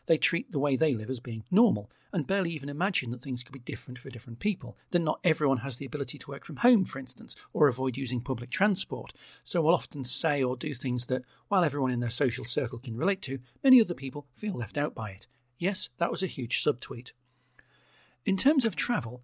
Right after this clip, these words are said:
the biggest one is probably the ability to travel in the first place, as I mentioned earlier. So many people, when they talk about travel, assume that it's something everyone can do, that it's easy to just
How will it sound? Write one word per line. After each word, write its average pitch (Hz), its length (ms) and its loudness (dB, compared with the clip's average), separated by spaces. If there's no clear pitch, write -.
the 175 100 -4
biggest 247 380 2
one 135 100 -8
is 131 80 -4
probably 160 280 0
the 156 180 -10
ability 151 360 -6
to - 100 -12
travel 131 340 -4
in 123 180 -4
the 117 80 -8
first 165 300 -2
place, 117 240 -16
as 139 100 -12
I 160 60 -10
mentioned 110 360 -10
earlier. 143 300 2
So - 200 4
many 240 140 8
people, 185 340 -4
when 123 140 0
they 123 80 -4
talk 156 260 0
about 120 220 -14
travel, 123 400 -10
assume 196 320 0
that 165 80 -4
it's - 180 -6
something 180 320 -4
everyone 190 360 4
can 107 120 -6
do, 107 200 -6
that 113 100 -10
it's - 160 -6
easy 127 200 -4
to 131 80 -6
just 139 120 -8